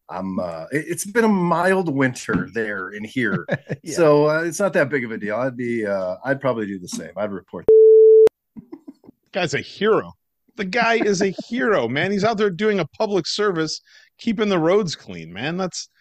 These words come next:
Speaker 3: it's ridiculous to call the cops on that. All right, last one. University Heights, February first,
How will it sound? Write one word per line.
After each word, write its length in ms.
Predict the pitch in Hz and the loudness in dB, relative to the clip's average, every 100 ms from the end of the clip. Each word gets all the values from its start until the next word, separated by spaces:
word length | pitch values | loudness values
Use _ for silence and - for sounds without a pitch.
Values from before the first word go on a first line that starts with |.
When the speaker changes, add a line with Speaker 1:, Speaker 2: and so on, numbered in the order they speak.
| _ | _
Speaker 3:
it's 120 | - - | -14 -10
ridiculous 580 | 110 101 110 107 90 | -8 -6 -6 -8 -10
to 100 | - | -12
call 200 | 87 90 | -12 -10
the 80 | 92 | -10
cops 340 | - 87 87 90 | -12 -16 -16 -18
on 80 | 82 | -18
that. 180 | 85 | -10
All 100 | 123 | -4
right, 180 | 143 123 | -4 -2
last 260 | 131 143 - | -4 -4 -4
one. 160 | 135 | -4
University 540 | 135 160 151 160 156 147 | -2 -2 -2 -4 -2 -2
Heights, 400 | 151 139 - - _ _ _ _ | -2 -4 -8 -18 _ _ _ _
February 480 | 156 151 156 156 147 | -4 -2 0 0 -2
first, 600 | 143 - 165 147 - - | -6 -8 -4 -4 -6 -12